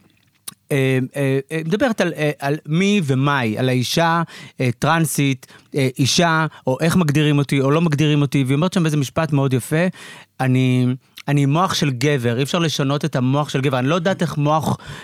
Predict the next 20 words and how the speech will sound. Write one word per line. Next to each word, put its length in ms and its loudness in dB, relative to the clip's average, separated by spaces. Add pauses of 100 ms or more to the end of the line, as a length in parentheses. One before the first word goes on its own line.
(140)
אה, 160 2
של 160 -2
אישה 240 0
חושב, 440 0
כי 340 0
אני 280 0
נולדתי 460 0
כמו 220 -2
שנולדתי, 840 0 (580)
אבל 220 0
אני 160 2
לא, 380 0 (220)
אה, 40 -2 (1040)
אה, 140 -2
אני 120 0
לא 80 2
באמת, 400 0
לעולם 340 0
לא 140 2
אדע 340 0